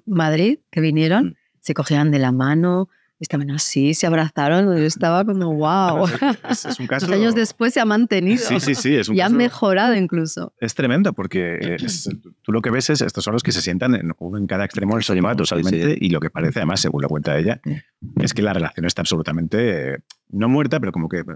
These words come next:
Speaker 3: casi son compañeros de piso, ¿no?
Speaker 2: Sí.
Speaker 3: Después de mucho
Speaker 1: Mm.
Speaker 3: tiempo.
Speaker 2: Vi-, viajan en coches separados.
Speaker 3: Sí,
Speaker 2: Sí, sí.
Speaker 3: sí, como
Speaker 2: Mm.
Speaker 3: que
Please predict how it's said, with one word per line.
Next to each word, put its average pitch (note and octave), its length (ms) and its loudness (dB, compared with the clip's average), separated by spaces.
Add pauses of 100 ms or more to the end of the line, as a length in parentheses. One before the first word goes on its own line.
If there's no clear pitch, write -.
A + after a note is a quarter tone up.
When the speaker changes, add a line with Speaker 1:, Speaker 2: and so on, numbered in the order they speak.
Speaker 3:
casi E2+ 220 -4
son E2+ 100 0
compañeros E2 400 -2
de D#2 80 -2
piso, G#2 340 -2
¿no? F2+ 100 2
Speaker 2:
Sí. G#2 40 2
Speaker 3:
Después E2+ 200 -4
de F2+ 40 -2
mucho F2 220 -2
Speaker 1:
Mm. D3+ 40 2
Speaker 3:
tiempo. F#2+ 400 0
Speaker 2:
Vi-, F#2+ 120 0
viajan F#2+ 280 -2
en F#2+ 80 0
coches - 280 -4
separados. G2+ 760 -2
Speaker 3:
Sí, A2 80 0
Speaker 2:
Sí, G2+ 200 2
sí. F2 180 0
Speaker 3:
sí, D2+ 300 -2
como E2 160 -6
Speaker 2:
Mm. - 40 2
Speaker 3:
que E2 720 -2